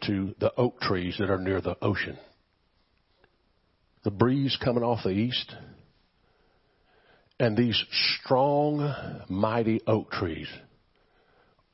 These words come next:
are bent facing west. They can't stand the continual pressure of the wind from the east. It makes them take a certain shape. Now, I'll say it's beautiful,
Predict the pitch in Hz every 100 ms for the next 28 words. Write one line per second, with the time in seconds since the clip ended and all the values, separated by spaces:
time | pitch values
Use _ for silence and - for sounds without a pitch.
0 | _ 98 90 87 82 101 92 - - -
1 | - _ _ _ _ _ _ _ _ _
2 | _ - - 104 98 92 90 98 78 -
3 | - - - _ _ _ _ _ _ _
4 | - 113 107 - 151 165 - - - -
5 | - - 135 113 87 80 82 - - _
6 | - - 107 - 92 - 131 131 127 120
7 | 123 - - 107 - 80 78 - - -
8 | _ - 92 87 92 101 101 92 90 90
9 | - 95 78 - - _ _ _ _ _
10 | - 113 104 107 - 98 - 113 - -
11 | 113 - - - 92 90 92 127 135 160
12 | 123 104 107 123 101 - 73